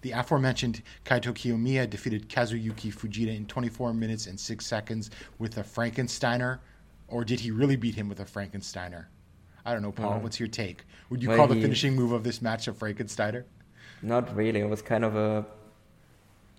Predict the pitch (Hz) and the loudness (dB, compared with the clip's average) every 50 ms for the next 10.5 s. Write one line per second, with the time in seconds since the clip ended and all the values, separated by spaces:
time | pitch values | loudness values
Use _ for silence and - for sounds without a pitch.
0 | - - 165 151 160 165 202 196 175 156 147 143 156 156 147 120 107 107 120 135 | -16 -8 4 6 6 8 8 6 6 6 6 8 8 8 8 8 8 6 6 6
1 | - - - 101 98 - 107 113 - - - 113 - 110 113 113 107 104 104 101 | 4 2 0 0 0 0 -2 -2 -2 -4 -6 -2 0 0 0 2 0 0 -2 -2
2 | 101 - 107 107 104 101 101 101 104 104 107 113 110 107 - - - - 254 - | 2 4 6 6 6 6 4 2 2 2 2 2 2 2 2 2 2 0 0 0
3 | - - 247 - - 123 123 120 113 107 - - - - - - - - - - | 0 -2 -4 2 4 6 6 6 4 2 0 -4 -12 -18 -20 -20 -20 -20 -20 -18
4 | - - - - - - - - - - 127 123 - - 135 127 - - - - | -16 -16 -16 -16 -16 -18 -20 -18 2 4 4 4 6 6 6 6 6 4 -2 -10
5 | - - - - - - - - - - - - - - - 175 180 - 226 220 | -14 -16 -18 -20 -20 -20 -20 -20 -20 -20 -20 -20 -2 4 4 6 8 8 8 6
6 | - - 175 175 - - 175 - 120 139 151 - 139 123 - 113 117 127 131 - | 6 4 2 4 6 4 6 8 8 6 8 8 6 6 6 8 6 6 6 6
7 | 147 143 151 143 - 127 117 120 - - 123 104 107 113 113 110 107 107 107 104 | 4 4 2 2 4 4 4 4 4 2 4 6 6 6 8 6 6 6 4 4
8 | - 110 127 131 - - 143 - 151 143 143 - 143 147 - - 143 147 147 147 | 4 4 4 4 2 0 0 0 0 0 2 0 -2 -2 -2 0 2 2 4 4
9 | 151 151 151 - - - - - - - - - - - 135 143 139 147 139 147 | 2 0 -2 -8 -14 -20 -20 -20 -20 -20 -20 -8 -2 0 2 4 6 4 4 4
10 | 139 135 170 214 185 117 104 101 95 | 4 4 6 6 6 4 0 -4 -6